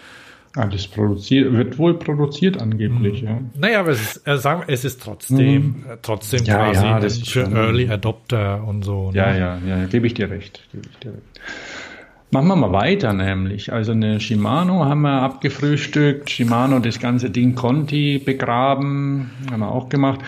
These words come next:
Speaker 1: Bei den Untoten, nur für Special Interest, viele kennen ja die Firma G T, die seit einigen Jahren, ich glaub Anfang der neunziger zu G T ge-, äh, zu,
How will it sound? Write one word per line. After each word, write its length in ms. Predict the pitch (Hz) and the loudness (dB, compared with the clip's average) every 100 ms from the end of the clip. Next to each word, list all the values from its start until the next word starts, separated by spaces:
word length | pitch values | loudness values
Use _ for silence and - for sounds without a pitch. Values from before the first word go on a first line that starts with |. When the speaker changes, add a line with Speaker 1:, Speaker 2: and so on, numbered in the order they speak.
| - - - | -14 -18 -4
Speaker 1:
Bei 160 | 120 123 | 0 2
den 480 | 127 120 117 113 | 4 4 2 -2
Untoten, 1600 | - - 165 190 226 214 117 110 123 - 180 190 214 214 - - _ _ _ _ _ _ _ _ _ _ _ _ - | -6 -4 2 6 6 2 0 0 0 -2 0 4 6 4 2 -8 _ _ _ _ _ _ _ _ _ _ _ _ -2
nur 200 | 131 110 | 2 2
für 180 | 120 104 | 2 0
Special 400 | - 110 - 127 | 0 -2 0 0
Interest, 440 | 131 139 127 - | 0 2 0 -2
viele 260 | - 139 139 | -4 0 0
kennen 240 | 139 131 | 2 2
ja 80 | 123 | 2
die 120 | 110 | 2
Firma 280 | 107 117 107 | 0 0 0
G 320 | 92 113 107 | -2 -6 -8
T, 500 | - 127 156 185 196 - - _ - | -8 -4 2 2 0 -6 -20 _ -4
die 380 | 123 117 113 113 | 0 2 4 2
seit 580 | 110 110 110 - - - | 2 2 0 -2 -12 -6
einigen 540 | 123 123 143 131 113 | 0 2 4 4 4
Jahren, 300 | 104 113 139 | 4 2 0
ich 80 | 123 | -2
glaub 200 | 117 110 | -4 -4
Anfang 300 | 113 113 117 | -4 -2 0
der 80 | 101 | 0
neunziger 640 | 95 110 147 - 110 104 | 0 0 -2 -2 -2 -2
zu 140 | - | -6
G 180 | 107 113 | -10 -10
T 260 | - 143 165 | -4 0 2
ge-, 460 | 123 101 117 113 | 4 2 2 0
äh, 60 | 104 | 0
zu, 420 | - 113 107 107 | 0 0 0 -2